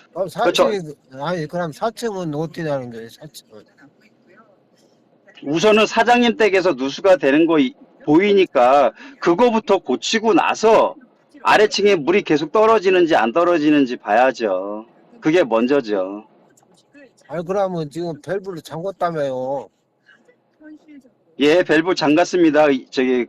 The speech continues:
Speaker 2: 아래층에 계속 물이 떨어지니까. 그래야 사장님 댁에 더 이상 누수 없다는 걸 확실히 아는 거예요. 아, 전화 끊을게요.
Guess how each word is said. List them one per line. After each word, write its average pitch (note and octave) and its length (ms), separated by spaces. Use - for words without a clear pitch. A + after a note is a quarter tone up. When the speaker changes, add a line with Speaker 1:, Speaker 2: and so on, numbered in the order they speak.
Speaker 2:
아래층에 D#3 460
계속 D#3+ 260
물이 B2+ 220
떨어지니까. E3 580
그래야 G3 240
사장님 G#3+ 400
댁에 F3+ 240
더 D3+ 160
이상 D#3+ 240
누수 C3+ 260
없다는 D3+ 380
걸 C#3+ 160
확실히 F3+ 320
아는 B2+ 260
거예요. G#2+ 680
아, E3 140
전화 F3+ 300
끊을게요. G#3 840